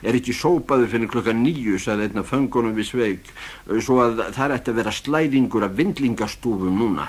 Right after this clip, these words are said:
En þeir urðu fyrir vonbrigðum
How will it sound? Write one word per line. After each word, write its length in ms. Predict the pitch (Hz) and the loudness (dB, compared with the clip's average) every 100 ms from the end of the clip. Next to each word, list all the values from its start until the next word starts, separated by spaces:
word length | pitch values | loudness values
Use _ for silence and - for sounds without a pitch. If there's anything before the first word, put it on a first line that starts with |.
| - - - - - - - - - - - - - - - - - - - - - - - - | -10 -20 -20 -20 -20 -20 -20 -20 -20 -20 -20 -20 -20 -20 -20 -20 -20 -20 -20 -20 -20 -20 -6 4
En 300 | 147 170 170 | 6 6 4
þeir 480 | 165 - 180 190 196 180 | 2 2 6 6 6 2
urðu 160 | 180 | 4
fyrir 160 | 170 170 | 2 2
vonbrigðum 640 | 202 202 165 147 127 127 | 2 2 2 2 4 6